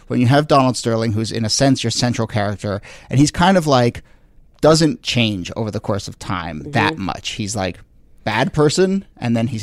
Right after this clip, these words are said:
Speaker 1: ends at bad person. Whereas Shelley goes through a journey. We have her tape. We hear her. We hear that complexity.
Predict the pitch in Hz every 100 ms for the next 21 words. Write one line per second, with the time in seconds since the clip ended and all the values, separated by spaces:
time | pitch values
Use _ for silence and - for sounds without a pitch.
0 | - 117 110 110 104 98 85 87 117 120
1 | 123 - - 254 208 156 147 143 - 139
2 | 131 170 214 202 131 117 117 127 123 120
3 | 175 175 - 117 - 165 170 156 143 120
4 | 135 147 123 123 - 131 - 123 120